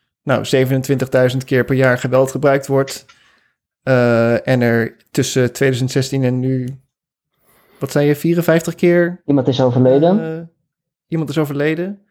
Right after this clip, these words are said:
Speaker 1: dat het toch wel,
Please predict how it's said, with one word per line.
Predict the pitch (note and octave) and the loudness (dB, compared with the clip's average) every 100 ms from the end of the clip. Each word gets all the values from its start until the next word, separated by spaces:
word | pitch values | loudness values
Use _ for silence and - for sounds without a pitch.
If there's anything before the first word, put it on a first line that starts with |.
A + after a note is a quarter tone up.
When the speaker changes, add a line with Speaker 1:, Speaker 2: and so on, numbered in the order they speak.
| _ _ _ _ _ _ | _ _ _ _ _ _
Speaker 1:
dat | D#3 D3+ C#3+ - - _ _ _ | -2 -2 -2 -6 -16 _ _ _
het | - D3 | -4 -2
toch | - F3 | -2 0
wel, | E3+ D#3 D#3 D#3 D3+ | 2 4 2 0 -8